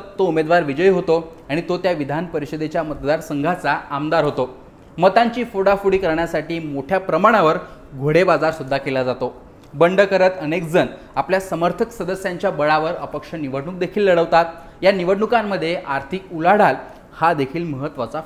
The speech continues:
फॅक्टर मानला जातो. या ठिकाणी ज्याचे सर्वात जास्त सदस्य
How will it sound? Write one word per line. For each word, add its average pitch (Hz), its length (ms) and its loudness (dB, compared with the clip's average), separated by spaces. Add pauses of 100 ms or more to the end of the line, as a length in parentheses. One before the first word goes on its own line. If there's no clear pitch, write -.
फॅक्टर - 300 -4
मानला 135 280 0
जातो. 123 320 -2 (260)
या 202 140 6
ठिकाणी 233 380 2
ज्याचे 190 360 4
सर्वात 190 360 0 (100)
जास्त 156 300 0
सदस्य 175 560 0